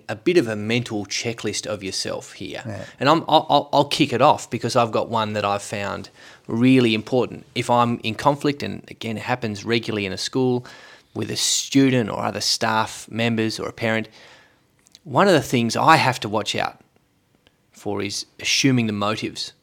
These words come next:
Speaker 2: Mm.
Speaker 1: of the other
Speaker 2: Mm.
Speaker 1: people.
Speaker 2: Mm.
Speaker 1: So it can be really easy to take the big leap from saying, "This is what this person's done,"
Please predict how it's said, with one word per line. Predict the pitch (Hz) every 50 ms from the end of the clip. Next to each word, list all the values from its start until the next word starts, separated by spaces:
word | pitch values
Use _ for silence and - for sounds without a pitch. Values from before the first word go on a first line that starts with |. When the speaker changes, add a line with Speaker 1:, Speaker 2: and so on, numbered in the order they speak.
| _ 175
Speaker 2:
Mm. | 147 123 117 107 104
Speaker 1:
of | 113 107
the | 110 110
other | 110 104 104
Speaker 2:
Mm. | - 127
Speaker 1:
people. | 113 107 101 101 - - - _ - - 110
Speaker 2:
Mm. | 110 104 92 -
Speaker 1:
So | - - - 110 107 104 104 107 104 - - _ _ _ _ _ _ _
it | 131 127 127
can | - 135 123
be | 113 120 117 113 113 117 - - -
really | 120 123 131 139 143 143 143 139 131 127 123
easy | 120 123 123 - 120
to | 107 110
take | - - - 139 127 127
the | 117
big | 107 101 - 147 160 160 143 135
leap | 123 120 110 101 107 - - - - - - - - _
from | - 117 113 110
saying, | - 113 104 107 110
"This | 135 139 -
is | 127
what | 110 110 -
this | - 107
person's | - - 123 104 - - 104 95
done," | - 95 95 110 143 175